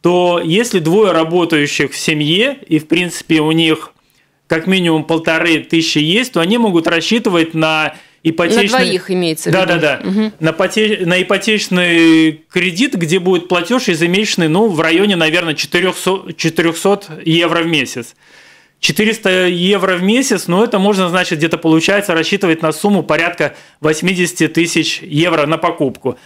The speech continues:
Speaker 1: Соответственно, ты ли-, либо её, э, вкладываешь, эти восемьдесят тысяч, в серийный фонд, но это уже будет, там, скорее всего, близко к четырёшке, да? Либо то-, тогда, э, двухкомнатная квартира в новом проекте. Это уже, ну, как бы ваш личный выбор.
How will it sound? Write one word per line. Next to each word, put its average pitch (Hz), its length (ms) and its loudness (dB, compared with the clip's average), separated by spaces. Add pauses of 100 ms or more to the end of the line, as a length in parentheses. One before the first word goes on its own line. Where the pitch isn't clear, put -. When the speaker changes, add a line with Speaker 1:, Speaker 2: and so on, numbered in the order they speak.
Speaker 1:
Соответственно, 180 540 -2
ты 185 180 0
ли-, 165 280 4
либо 165 340 0
её, 160 560 2
э, 147 360 -6
вкладываешь, 170 480 -2
эти 160 140 -2
восемьдесят 160 400 0
тысяч, 156 280 -2
в 147 80 -14
серийный 156 400 0
фонд, 330 360 -2
но 175 160 0
это 180 140 0
уже 165 160 0
будет, 160 220 2
там, 147 140 -2
скорее 156 220 -2
всего, 151 180 -2
близко 151 300 0
к 139 60 -14
четырёшке, 151 560 -2
да? 185 260 0 (400)
Либо 208 300 2
то-, 175 420 0
тогда, 170 240 0
э, 147 640 2
двухкомнатная 170 480 -2
квартира 165 460 0
в 143 100 -6
новом 165 340 -2 (260)
проекте. 151 460 -2
Это 165 140 0
уже, 160 440 2
ну, 147 220 -4
как 143 160 -2
бы 139 80 -2
ваш 165 240 0
личный 165 320 0
выбор. 143 340 0